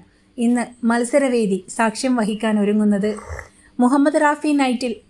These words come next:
ഇതിഹാസ ഗായകന്റെ ക്ലാസിക് ഗാനത്തിന്റെ പ്രായത്തെ വെല്ലുന്ന അസാധാരണമായ ആലാപനത്തിലൂടെ വിധികർത്താക്കളെയും വിശിഷ്ടാതിഥികളായി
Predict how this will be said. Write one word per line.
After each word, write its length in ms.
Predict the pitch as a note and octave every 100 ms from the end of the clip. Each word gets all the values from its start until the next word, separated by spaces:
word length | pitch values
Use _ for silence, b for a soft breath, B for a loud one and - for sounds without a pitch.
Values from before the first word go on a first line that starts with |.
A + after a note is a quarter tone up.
| -
ഇതിഹാസ 500 | B3+ C#4 C4+ D4+ D4
ഗായകന്റെ 680 | D#4 B3+ A3+ A3+ A3+ A3+ G#3+ G#3 _ _
ക്ലാസിക് 540 | D4 C4+ C#4+ E4+ D#4
ഗാനത്തിന്റെ 580 | A3+ A3 A3+ G#3+ G#3+ G3+ G3+ b b b b
പ്രായത്തെ 480 | - A#3+ B3 C#4 C#4+
വെല്ലുന്ന 380 | C4+ A#3 A#3 A3 - - A#3
അസാധാരണമായ 960 | B3 D4 D4+ D4+ C#4+ C#4 C#4 C4+ C4+ C#4
ആലാപനത്തിലൂടെ 880 | A3+ G3+ G#3 G#3+ A#3+ A#3 A#3 F#3+ F#3+ D4+ b b b b
വിധികർത്താക്കളെയും 920 | A#3+ B3 C#4 C4+ C4 B3 B3+ B3 G#3+ F#3+ - _
വിശിഷ്ടാതിഥികളായി 1120 | A#3+ C#4 D4 - D#4+ C#4+ D4+ C#4 C#4 B3+ B3+